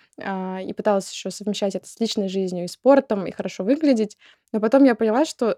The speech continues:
это не жизнь. Ну, то есть ты вообще в моменте понимаешь то, что ты просыпаешься, а у тебя уже Новый год. Это неправильно. Для меня классно, когда есть баланс, когда ты утром, там, у меня есть режим дня, ты встаешь,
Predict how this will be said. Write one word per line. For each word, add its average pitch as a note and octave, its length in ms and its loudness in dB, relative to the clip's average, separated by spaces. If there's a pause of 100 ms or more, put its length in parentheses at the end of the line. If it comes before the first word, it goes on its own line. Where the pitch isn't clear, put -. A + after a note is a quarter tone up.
это A3+ 220 -2
не A#3+ 160 4
жизнь. G#3+ 420 2
Ну, A3 180 2
то C4 100 4
есть A#3 260 0 (220)
ты C4 120 2
вообще A#3 380 2
в G3 320 0
моменте A3 640 0 (440)
понимаешь A3+ 360 2
то, A3+ 140 -4
что - 180 -4
ты A3 120 -2
просыпаешься, C#4+ 600 2
а G#3 40 0
у - 20 0
тебя A3+ 200 0
уже G3+ 680 0
Новый G#3+ 240 -2
год. F#3+ 240 2 (880)
Это A3+ 180 -2
неправильно. A3 720 2 (280)
Для G#3+ 120 -2
меня B3 460 2
классно, B3+ 300 2
когда G#3 160 0
есть A3 180 2
баланс, G3 420 0
когда A3+ 160 -2
ты A3 180 0
утром, F#3+ 440 -4
там, F3+ 220 -8
у - 40 -6
меня A3+ 100 0
есть - 260 -2
режим A3 320 0
дня, F3+ 360 -4 (320)
ты C#4 80 0
встаешь, G3+ 460 0